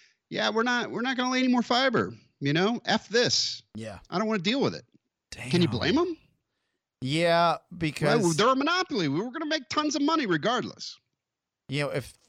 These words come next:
Speaker 2: if they don't have to improve their service, why would they? You're not gonna spend the dollars.
Speaker 1: So here's what Peter Thiel says. You know who he is, right?
Speaker 2: Yeah, he's, uh, f-,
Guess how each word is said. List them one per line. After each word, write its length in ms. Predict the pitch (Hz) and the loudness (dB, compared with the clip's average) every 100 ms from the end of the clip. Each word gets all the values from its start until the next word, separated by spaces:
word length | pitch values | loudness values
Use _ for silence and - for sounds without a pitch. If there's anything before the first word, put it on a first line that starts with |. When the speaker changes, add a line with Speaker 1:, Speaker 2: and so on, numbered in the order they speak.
| - | -8
Speaker 2:
if 220 | 123 - | -8 -4
they 440 | 139 135 135 135 | 0 2 2 0
don't 200 | 135 127 120 | -2 -4 -2
have 160 | 127 | -4
to 80 | - | -2
improve 400 | 113 95 - 131 | -4 -4 -2 -2
their 120 | 110 | -2
service, 680 | 101 - 135 107 92 90 - - | -4 -2 0 0 -4 -6 -8 -8
why 180 | 98 98 | -4 -4
would 280 | 90 90 - | -4 -10 -10
they? 240 | - - _ _ _ _ _ | -16 -16 _ _ _ _ _
You're 80 | 107 | -4
not 120 | 107 | -4
gonna 100 | 87 | -8
spend 300 | - 104 87 | -8 -6 -6
the 40 | |
dollars. 560 | 76 78 - 67 - - _ _ _ _ _ _ - | -6 -10 -12 -20 -20 -20 _ _ _ _ _ _ -6
Speaker 1:
So 140 | 123 | 0
here's 220 | 165 185 | 0 0
what 140 | 160 127 | -4 -6
Peter 420 | 131 104 101 - _ _ | -6 -4 -4 -8 _ _
Thiel 260 | - 98 78 | -6 -6 -4
says. 400 | - - - - | -6 -6 -12 -6
You 80 | |
know 60 | 101 | -6
who 60 | 95 | -4
he 160 | 90 | -4
is, 200 | 90 - | -6 -8
right? 140 | - - | -10 -8
Speaker 2:
Yeah, 420 | 147 220 208 120 | -2 2 2 -2
he's, 500 | - 143 151 156 135 | -8 -8 -6 -6 -4
uh, 600 | 143 143 143 143 139 139 135 | -2 0 2 2 2 0 -2
f-, 280 | - - | -8 -20